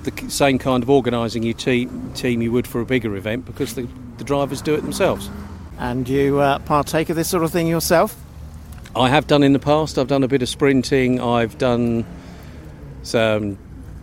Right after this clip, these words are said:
Speaker 1: a bit of hill climbing, rallying, had a go at auto testing, but, uh,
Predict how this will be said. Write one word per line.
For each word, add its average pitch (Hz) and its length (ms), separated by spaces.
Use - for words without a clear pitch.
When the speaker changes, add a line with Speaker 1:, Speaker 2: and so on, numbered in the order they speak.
Speaker 1:
a - 60
bit 123 120
of 113 80
hill 120 160
climbing, 123 580
rallying, 123 580
had 190 160
a 160 60
go 143 300
at 123 140
auto 127 320
testing, 123 580
but, - 300
uh, 127 120